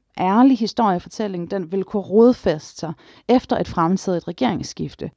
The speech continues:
For helt ærligt, det er ikke noget, som jeg overhovedet tør håbe på. Så derfor vil det være sådan lidt det samme som før, at man prøver at lufte ud uden egentlig at åbne køkkenvinduet. Og på trods af, at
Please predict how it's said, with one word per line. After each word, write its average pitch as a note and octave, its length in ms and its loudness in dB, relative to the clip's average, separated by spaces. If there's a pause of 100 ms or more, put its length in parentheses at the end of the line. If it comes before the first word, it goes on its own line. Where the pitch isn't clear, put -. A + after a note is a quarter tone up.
(120)
For - 180 -2
helt B3 260 4
ærligt, G3 380 4
det G3 80 6
er G3 40 8
ikke A3 140 2
noget, G#3+ 260 2
som G3 180 -4
jeg F3+ 80 -2
overhovedet G#3+ 340 0
tør A3+ 560 0
håbe G#3+ 400 2
på. - 220 -4 (360)
Så - 120 -6
derfor C4 360 2
vil G#3+ 220 0
det G#3 120 0
være G3+ 140 2
sådan B3+ 200 2
lidt C#4 120 0
det D4 100 -2
samme G3 280 -2
som G3+ 140 -4
før, - 180 -2
at D#3+ 120 -2
man D#3+ 160 -6
prøver C4 360 4
at A#3+ 60 4
lufte F#3 300 0
ud C4+ 260 6
uden A#3+ 480 4
egentlig G#3 320 2
at F3 120 -2
åbne G3 300 -2
køkkenvinduet. G3 760 0 (2250)
Og A3+ 360 4 (400)
på - 100 -10
trods - 440 -4
af, E3 240 -6
at - 340 -14